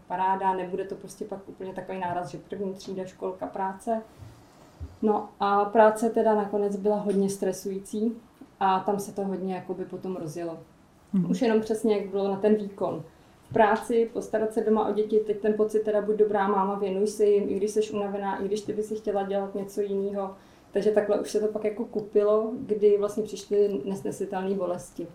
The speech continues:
Speaker 1: Nedalo se už vydržet, takže opět zase kolečko lékařů všude, opět jsem zase skončila na urologii, kde to bylo jediné místo, co našli.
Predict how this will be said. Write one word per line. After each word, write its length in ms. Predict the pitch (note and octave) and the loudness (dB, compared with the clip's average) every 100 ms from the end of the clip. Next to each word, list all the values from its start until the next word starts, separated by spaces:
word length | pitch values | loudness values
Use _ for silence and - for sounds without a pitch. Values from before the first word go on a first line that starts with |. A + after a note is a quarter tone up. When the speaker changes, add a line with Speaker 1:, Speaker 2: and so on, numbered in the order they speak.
| - - - - - | -18 -20 -20 -20 -6
Speaker 1:
Nedalo 320 | G#3 G3 G3 G3+ | -2 0 0 0
se 160 | G#3+ | -2
už 120 | G#3 | -2
vydržet, 340 | F#3 F#3 G3 G#3 | -2 -4 -2 -2
takže 240 | G3 G3 | 0 0
opět 240 | G3 G#3 G3 | 0 0 0
zase 200 | G#3 G#3+ | 0 -2
kolečko 480 | F#3+ F#3+ F#3+ - | -2 -4 -2 -2
lékařů 560 | G3+ F#3+ - G#3+ G#3 - | -2 -2 2 2 2 -2
všude, 380 | - G3 G3+ - | -6 -4 -2 0
opět 280 | F#3+ G3 - | -2 -4 -4
jsem 120 | F#3+ | -4
zase 240 | F#3+ G3 | -4 -6
skončila 440 | - F#3+ F#3+ G3 F#3+ | -8 -6 -2 -2 -2
na 120 | F#3 | 0
urologii, 500 | F#3+ F#3+ F#3+ F#3+ G3 | 0 0 -2 -2 -2
kde 120 | F#3+ | -2
to 100 | G3 | -4
bylo 180 | F#3 F#3 | -4 -4
jediné 240 | F#3 F#3+ | -4 -4
místo, 380 | F#3+ F#3+ - G#3 | -4 -6 -2 -2
co 180 | G3+ F#3 | 0 -4
našli. 380 | F#3+ - F#3+ | -6 -8 -10